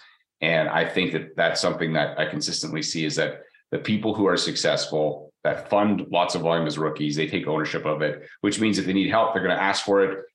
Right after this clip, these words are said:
They don't play the blame game. They don't say, "You did this." They don't blame the clients. They don't blame the lenders. They don't blame anybody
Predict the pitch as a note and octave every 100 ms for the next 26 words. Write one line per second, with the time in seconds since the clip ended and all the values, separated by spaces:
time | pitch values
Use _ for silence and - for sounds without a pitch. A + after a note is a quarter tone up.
0 | _ F#2 F2 F#2+ - - G2 F#2 D#2+ F2+
1 | F#2 E2+ F2 F2+ F2+ E2+ F2+ F2+ F#2 E2+
2 | F#2+ G2 F#2+ D#2+ F#2 F2+ - G2 F2+ G2
3 | F#2 F2+ - A2 A2 - F#2+ F2 F2 D2
4 | D#2 A#2 B2 A#2+ A2+ - - - G2 C3
5 | A#2 G#2+ A#2+ D3 -